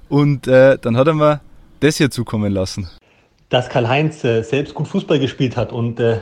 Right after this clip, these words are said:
Speaker 2: ja, viele, viele Jahre lang Fußball kommentiert hat, das wissen viele, aber er war ja auch über zwanzig Jahre Nachwuchstrainer in der Fußballabteilung in Trostberg. Und, ähm, da sollte sie mal fragen, wie ich zum jüngsten Torwart Bayerns wurde. Das ist nämlich eine sehr, sehr lustige Geschichte.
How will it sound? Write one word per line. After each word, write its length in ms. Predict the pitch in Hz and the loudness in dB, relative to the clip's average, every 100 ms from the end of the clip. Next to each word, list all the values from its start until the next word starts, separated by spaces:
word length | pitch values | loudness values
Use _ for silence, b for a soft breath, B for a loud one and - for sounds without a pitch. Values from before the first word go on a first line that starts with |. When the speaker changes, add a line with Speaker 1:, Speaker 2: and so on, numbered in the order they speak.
| - | -4
Speaker 2:
ja, 280 | 120 117 - | -4 -4 -4
viele, 220 | 156 147 | -6 -4
viele 200 | - 139 | -2 0
Jahre 300 | 127 123 139 | 2 4 2
lang 300 | 131 131 120 | 2 0 -2
Fußball 320 | - 139 139 | -4 -4 -2
kommentiert 400 | 127 131 127 156 | -2 -2 0 0
hat, 120 | 156 147 | -2 -2
das 120 | 127 | -4
wissen 200 | 156 147 | -4 -6
viele, 280 | - 202 135 | -2 0 0
aber 140 | 127 | 0
er 80 | 120 | -2
war 140 | 143 | 0
ja 140 | 175 151 | 0 0
auch 220 | 151 156 | -2 -2
über 200 | 190 190 | -2 -2
zwanzig 440 | - 156 190 185 | -2 -2 -2 -4
Jahre 320 | 135 135 165 190 B B B | -2 -2 -2 -6 B B B
Nachwuchstrainer 880 | 127 170 185 170 - - 123 117 113 | 0 2 2 -2 -4 -6 -4 -4 -4
in 80 | 113 | -6
der 80 | 123 | -4
Fußballabteilung 760 | 175 165 160 147 147 143 143 | -6 0 0 2 0 0 0
in 80 | 127 | -2
Trostberg. 580 | 117 156 - 185 202 - B B B - | -2 -4 0 0 0 -2 B B B -8
Und, 340 | 139 147 143 | -4 -4 0
ähm, 240 | 147 139 135 - | 0 0 -4 -4
da 100 | 127 | -2
sollte 260 | 147 156 | 0 -2
sie 140 | - 160 | -4 -4
mal 140 | 143 | -4
fragen, 460 | - 127 156 175 139 | 0 0 2 -2 -4
wie 100 | 151 | -6
ich 300 | 165 - - | -6 -10 -10
zum 180 | 151 143 | -6 -2
jüngsten 680 | 147 190 - - 190 185 B B B B - | 0 -2 -4 -6 -4 -4 B B B B -2
Torwart 500 | 147 160 170 165 - | 2 4 2 0 -2
Bayerns 400 | 160 190 127 117 | 0 0 -2 -4
wurde. 280 | 113 107 - - - | -6 -6 -12 -20 -16
Das 140 | - | -8
ist 40 | 135 | -6
nämlich 160 | 170 | -4
eine 100 | 165 | -2
sehr, 140 | 151 131 | -2 0
sehr 80 | 127 | -2
lustige 380 | 113 120 104 | -4 -6 -8
Geschichte. 460 | 101 104 104 - | -8 -10 -10 -10